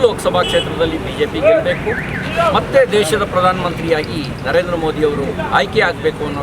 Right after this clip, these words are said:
ಕಾರಣಕ್ಕೋಸ್ಕರ ಇವತ್ತು ಯುವ ಮೋರ್ಚಾ ಗೋಡೆ ಬರಹಕ್ಕೆ ಚಾಲನೆ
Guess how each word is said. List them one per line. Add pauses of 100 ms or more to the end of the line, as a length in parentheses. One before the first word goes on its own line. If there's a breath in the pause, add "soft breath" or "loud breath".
(100)
ಕಾರಣಕ್ಕೋಸ್ಕರ (600)
ಇವತ್ತು
ಯುವ
ಮೋರ್ಚಾ (440)
ಗೋಡೆ
ಬರಹಕ್ಕೆ
ಚಾಲನೆ